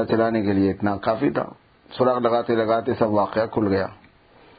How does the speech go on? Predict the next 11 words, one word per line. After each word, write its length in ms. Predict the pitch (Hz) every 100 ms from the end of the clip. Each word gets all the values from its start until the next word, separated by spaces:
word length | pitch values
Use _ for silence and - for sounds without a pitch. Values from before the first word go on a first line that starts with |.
| - -
پولیس 340 | - 131 131 120
نے 100 | 120
اس 160 | 107 98
فقیر 300 | 110 - 120
کو 100 | 110
پکڑا 320 | 107 120 139
اور 340 | 139 - - 120
اس 120 | 110
سے 140 | - 104
اظہار 240 | 101 110
لیا۔ 260 | 113 120